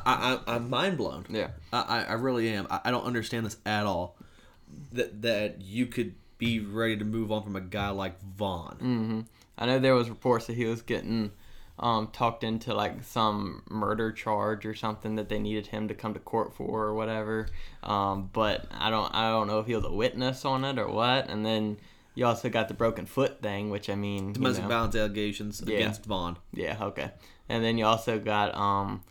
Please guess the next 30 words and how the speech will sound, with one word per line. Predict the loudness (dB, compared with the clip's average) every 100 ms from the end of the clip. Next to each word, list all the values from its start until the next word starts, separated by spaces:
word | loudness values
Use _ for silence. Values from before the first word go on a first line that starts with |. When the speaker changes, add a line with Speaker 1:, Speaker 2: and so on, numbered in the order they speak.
| -20 -20 _
Speaker 2:
the | -6 -2 0 0 -2 -4 -6 -10
foot, | 2 4 4 2
which | -4 -2
is, | -2 -2 -4 -12 -16 -20 -20 -16
he | -10 -8
Speaker 1:
Well, | 0 0
Speaker 2:
hurt | 2 2 4
it, | 2
but | 4
I | 4
don't | 4
know | 2 0
the | 0
Speaker 1:
I, |
Speaker 2:
extent | -4 -2 0
of | 2
Speaker 1:
I, |
Speaker 2:
that. | 4 4 4
Speaker 1:
I, | 2 4
Speaker 2:
I | 4
can | 6
understand | 4 4 2 2 2
if |
they're | 2 2
gonna | 2
release | 2 2 2 2
him | -2 2
if | 2 0
the | -8
foot's | -2 2 2 0